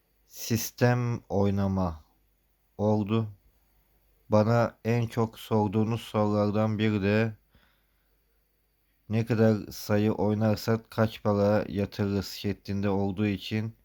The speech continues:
sizlere şimdi bu şans oyunlarında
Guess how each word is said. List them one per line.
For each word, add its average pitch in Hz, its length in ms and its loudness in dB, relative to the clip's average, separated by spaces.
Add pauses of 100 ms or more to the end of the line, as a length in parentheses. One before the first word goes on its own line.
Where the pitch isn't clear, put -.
(680)
sizlere 110 580 2
şimdi 110 640 0
bu 107 300 0
şans 113 420 -2
oyunlarında 95 880 0